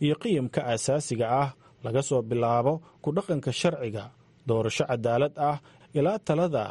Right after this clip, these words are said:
lagu kala wareejiyo si nabad ah. Mar ay ka hadlaysay dhaqaalaha waddanka iyo qorshayaasheeda cashuur dhimista,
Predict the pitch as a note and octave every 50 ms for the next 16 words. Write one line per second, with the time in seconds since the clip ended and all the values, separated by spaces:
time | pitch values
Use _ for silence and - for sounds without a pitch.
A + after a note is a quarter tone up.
0 | G2+ A2 G#2+ A2+ C3 E3+ E3 - C#3+ B2 A#2 A2+ A2+ A2+ A2+ A2+ G#2 G#2 A2+ B2+
1 | C3+ - - D3 C3 A#2 G#2+ B2 C3+ - B2 A2 G#2 F#2+ - - - - - -
2 | - - _ _ - - - _ _ G#3 A3+ A#3 G#3+ G3 G3 - G#3+ G#3 G#3+ G3
3 | E3+ D3 C#3+ C#3 - F3+ F3+ D3 C3+ - - C3+ C3+ D3+ E3+ D#3+ C3+ B2 A#2 A#2
4 | C#3 E3 D#3 C3 B2 B2+ B2+ - D#3+ D#3 D3+ D3+ D3+ D3+ - - B2 B2 C#3+ C#3+
5 | - - A2+ - - A#2 A2+ B2+ D3 C#3+ - B2+ A#2 A#2 B2 A2+ A2+ A#2 - -
6 | A#2 A2+ A2+ A2+ A2+ C#3 C#3+ - - - D3